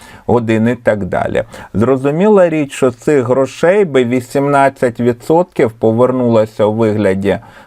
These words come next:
податку, п'ять відсотків повернулось би нашим Збройним силам. Але, ну,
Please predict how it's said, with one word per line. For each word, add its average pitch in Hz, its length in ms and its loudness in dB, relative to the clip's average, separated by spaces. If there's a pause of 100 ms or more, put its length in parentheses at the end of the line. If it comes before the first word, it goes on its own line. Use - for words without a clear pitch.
податку, 123 720 0
п'ять 143 360 0
відсотків 135 640 -2
повернулось 107 760 0
би 107 260 0 (1000)
нашим 107 420 -2
Збройним 104 600 0
силам. - 560 -8 (100)
Але, 117 500 0
ну, 151 260 -4